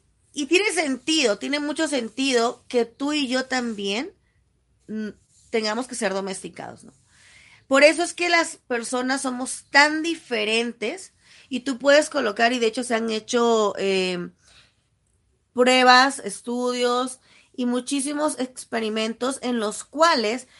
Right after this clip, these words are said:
han colocado inclusive a gemelos idénticos en diferentes situaciones. ¿Para qué? Para comprobar realmente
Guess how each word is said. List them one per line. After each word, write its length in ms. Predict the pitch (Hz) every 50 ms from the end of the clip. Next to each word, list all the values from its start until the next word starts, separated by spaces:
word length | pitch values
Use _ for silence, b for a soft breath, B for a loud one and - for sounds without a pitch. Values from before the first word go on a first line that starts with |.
| b b b b - - - _
han 200 | - 247 269 285
colocado 540 | 277 330 330 302 262 247 247 247 240 247 254
inclusive 760 | 277 277 - 254 226 220 - - 240 233 233 247 254 262 - -
a 120 | - 208
gemelos 920 | 202 - - 202 185 202 220 262 277 262 233 202 202 254 349 - - - _ _ _ _
idénticos 840 | - 208 202 208 214 226 233 233 233 262 247 - 262 294 330 320 b b b b b b
en 160 | - 254 262 254
diferentes 720 | 277 277 - - 262 240 240 240 247 247 240 277 285 -
situaciones. 840 | 294 269 - 214 196 196 - - 226 214 220 233 277 440 - - - _ _ b b b b b b b b _
¿Para 260 | 247 233 226 214 202
qué? 300 | - - 277 349 508 - b b b b b b _
Para 300 | - 247 247 240 233 240
comprobar 760 | - 254 254 247 240 240 233 233 226 220 220 226 233 277 320
realmente 720 | 330 330 320 302 277 262 254 254 254 254 240 285 339 466 -